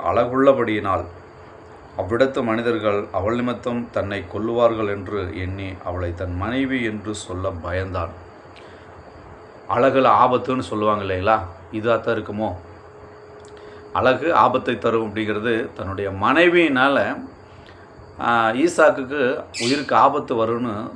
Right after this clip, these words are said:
மனைவின்னு சொல்லவே பயப்படுற அளவுக்கு அந்த அம்மா அழகா இருந்திருக்காங்களாம். அப்ப அவங்களும் குணசாலியாகத்தான் இருந்திருக்கிறாங்க, பக்தியுள்ள ஒரு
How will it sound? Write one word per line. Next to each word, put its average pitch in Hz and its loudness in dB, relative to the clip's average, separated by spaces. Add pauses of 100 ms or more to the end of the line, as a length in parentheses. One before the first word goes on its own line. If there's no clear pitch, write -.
மனைவின்னு 117 -6
சொல்லவே 135 2
பயப்படுற 123 0
அளவுக்கு 127 2
அந்த 107 -6
அம்மா 101 -4
அழகா 95 -2
இருந்திருக்காங்களாம். 85 -10 (1040)
அப்ப 110 -4
அவங்களும் 120 -2
குணசாலியாகத்தான் 110 0
இருந்திருக்கிறாங்க, 87 -6 (1700)
பக்தியுள்ள 139 2
ஒரு 117 -2